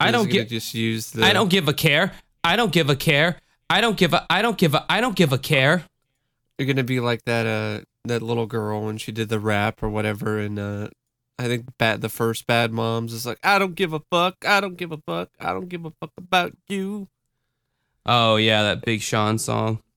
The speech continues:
Speaker 2: Yeah, that, that, that fucking weird-ass song that was barely even a song, really,
Speaker 1: Oh, you
Speaker 2: if you think
Speaker 1: talk-,
Speaker 2: about it.
Speaker 1: you're talking about, "I don't fuck with you"?
Speaker 2: Yeah, "I don't
Speaker 1: Yeah.
Speaker 2: fuck with you," yeah.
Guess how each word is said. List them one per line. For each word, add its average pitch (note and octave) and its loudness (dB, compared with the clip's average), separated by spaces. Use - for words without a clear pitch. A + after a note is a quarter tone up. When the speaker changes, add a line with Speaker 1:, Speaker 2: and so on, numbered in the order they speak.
Speaker 2:
Yeah, A#2+ 4
that, A2+ 0
that, A2+ 0
that A#2+ 0
fucking A#2 -6
weird-ass A#2 0
song A#2 -2
that A2 -6
was A2 -10
barely F3+ 4
even D3 -2
a B2 -8
song, A2+ -4
really, G#2+ -6
Speaker 1:
Oh, D3+ 4
you D#3+ 4
Speaker 2:
if - 4
you - 0
think - -
Speaker 1:
talk-, F3+ 4
Speaker 2:
about G#2+ -4
it. G#2+ -6
Speaker 1:
you're D3+ 2
talking D#3 2
about, C#3+ 2
"I F#3+ 4
don't A3 2
fuck A3 0
with G3+ 4
you"? D#4 6
Speaker 2:
Yeah, D#3 6
"I C3+ 6
don't C3 6
Speaker 1:
Yeah. A2 4
Speaker 2:
fuck F#2 -8
with A2+ -12
you," A2 -4
yeah. G#2 -6